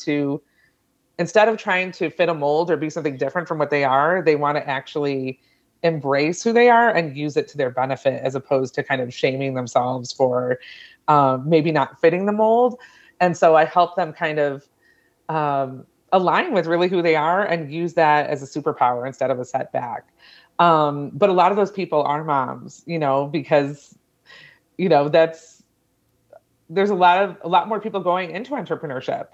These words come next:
And a lot of those people are parents who might want a more flexible lifestyle or, um, who wanna kind of work on their own terms. So I wouldn't say all of my clients are parents necessarily, but, um, a lot of them certainly are.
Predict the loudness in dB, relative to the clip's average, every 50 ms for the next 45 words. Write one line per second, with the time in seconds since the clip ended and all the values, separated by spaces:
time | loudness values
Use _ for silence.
0 | _ -12 -8 -4 0 2 4 4 4 4 2 0 -2 -2 -4 -6 -4 -2 -2 -2
1 | -4 -4 -6 -6 -6 -6 -6 -8 -8 -10 -8 -6 -6 -4 -4 -4 -6 -6 -4 -4
2 | -4 -2 -2 -2 -2 -4 -4 -2 0 0 0 0 -2 -4 -2 0 0 0 -2 -2
3 | -2 0 0 2 2 0 -2 -2 -4 -4 -6 -10 -16 -20 -20 -20 -20 _ _ _
4 | 2 4 4 6 6 4 4 4 2 0 -2 0 0 0 0 0 -2 -4 -6 -10
5 | -6 -4 -2 0 2 0 0 0 -2 -2 -2 0 0 0 0 2 0 0 0 0
6 | -2 -2 -2 -4 -6 -8 -8 -8 -8 -8 -12 -14 -16 -6 0 2 4 4 4 2
7 | 0 -2 -4 -10 -20 -20 -20 -20 -20 -20 _ _ 2 2 4 4 2 2 0 2
8 | 2 2 2 2 2 2 2 2 0 -2 -4 -6 -4 -4 -4 -4 -4 -6 -8 -8
9 | -8 -8 -8 -8 -8 -8 -10 -10 -10 -12 -12 -12 -10 -8 -6 -4 -2 -2 -2 -2
10 | -2 0 2 2 2 2 2 0 -2 -2 -2 -2 -4 -2 0 0 2 2 0 0
11 | -4 -6 -8 -10 -6 -6 -6 -6 -4 -6 -8 -6 -6 -4 -6 -6 -6 -10 -12